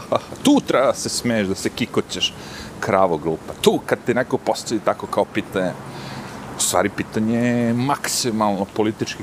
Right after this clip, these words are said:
korektno i, i znaš se, ali mi znamo da ona neće odgovoriti na pitanje, znači u tom fazonu, kad znaš već, onda svi znamo sve od glumi.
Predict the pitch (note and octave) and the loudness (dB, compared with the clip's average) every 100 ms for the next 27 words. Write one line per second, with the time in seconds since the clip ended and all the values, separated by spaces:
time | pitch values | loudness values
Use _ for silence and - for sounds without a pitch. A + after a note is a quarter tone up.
0 | - F#2+ G#2 B2 - - A#2+ A2+ A2 C3+ | -4 -4 -2 -4 -4 -4 0 2 2 0
1 | - C#3 C#3 - - G#2 A2+ C3 D3 B2 | 0 2 2 2 4 6 8 8 4 6
2 | D3 D#3 C#3+ A2+ G#2 G#2 G2 - F#2 E2+ | 6 6 4 2 0 2 0 0 2 2
3 | E2+ F2 G#2 F2+ D#3 D#3 C#3+ C3 A#2+ C3 | 0 -2 -2 2 2 2 0 -4 -2 -2
4 | A#2+ A#2+ G#2+ A#2+ A#2 G2 - D#2 D#2 D#2 | 0 2 4 4 2 0 -2 -4 -2 -2
5 | F2 - A#2+ - A2+ A2+ A2 G#2+ - - | -2 -2 -2 -2 -4 0 0 -2 -8 -14
6 | - - - - - G2+ F2+ F#2+ F#2+ - | -14 -12 -10 -6 0 0 4 4 2 2
7 | A2+ G2+ G2+ G#2 F#2 | 2 2 2 2 2